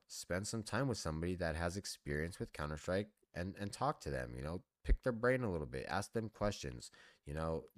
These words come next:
play, play Counter-Strike with them. I'm just using that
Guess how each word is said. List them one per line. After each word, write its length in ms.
play, 280
play 240
Counter-Strike 560
with 140
them. 220
I'm 120
just 160
using 260
that 220